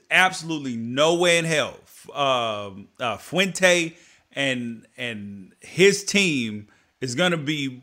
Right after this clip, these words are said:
willing to just come out and lay another egg in Blacksburg. I got Virginia Tech. They're favored by two points. They win this game. If they win it, it's gonna be at least by a field goal. It won't be by one point.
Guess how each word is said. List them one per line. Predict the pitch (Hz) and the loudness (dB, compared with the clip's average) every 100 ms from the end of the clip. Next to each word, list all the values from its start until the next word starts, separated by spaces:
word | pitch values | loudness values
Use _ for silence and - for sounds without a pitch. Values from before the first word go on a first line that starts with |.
| _ | _
willing | 120 147 196 175 151 | -4 -2 0 -2 -4
to | - 143 123 | -2 -2 -2
just | 107 127 - | -4 -4 -4
come | - 175 180 | -2 2 4
out | 170 147 | 4 2
and | 127 | 0
lay | 147 160 | 2 2
another | 151 151 147 - | 0 -2 -2 -2
egg | 147 143 101 | -2 -2 -4
in | 113 127 117 | -6 -4 2
Blacksburg. | 135 131 - 113 87 - _ - _ _ _ _ | 4 2 -2 -8 -8 -14 _ -20 _ _ _ _
I | 143 180 | 4 4
got | 180 180 156 | 8 6 4
Virginia | 156 135 160 160 | -4 -4 -4 -4
Tech. | 139 147 120 113 _ 110 | -6 -4 -4 -6 _ -16
They're | 113 | -16
favored | - - 175 185 180 | -6 2 4 4 0
by | 175 175 | 2 2
two | 170 175 | 0 -6
points. | 147 147 135 123 - - | -6 -6 -4 -4 -8 -12
They | 120 147 | -4 -2
win | 135 131 160 160 | -2 -4 -4 -4
this | 151 147 - | -6 -4 -4
game. | 143 165 131 - - | -2 0 -2 -8 -4
If | 135 135 | -2 2
they | 147 | 2
win | 139 240 | 4 4
it, | 226 156 | 4 2
it's | 156 | -6
gonna | 135 170 | -6 -4
be | 160 | -2
at | 147 | -2
least | 151 131 | -4 0
by | 139 | 0
a | 120 | 2
field | 127 113 | -2 -4
goal. | 57 - _ _ _ _ | -8 -20 _ _ _ _
It | 127 143 123 | 0 2 2
won't | 160 170 | 0 0
be | 170 | -2
by | 147 156 143 | 2 4 4
one | 123 139 131 | 2 -4 -4
point. | 120 90 | -10 -14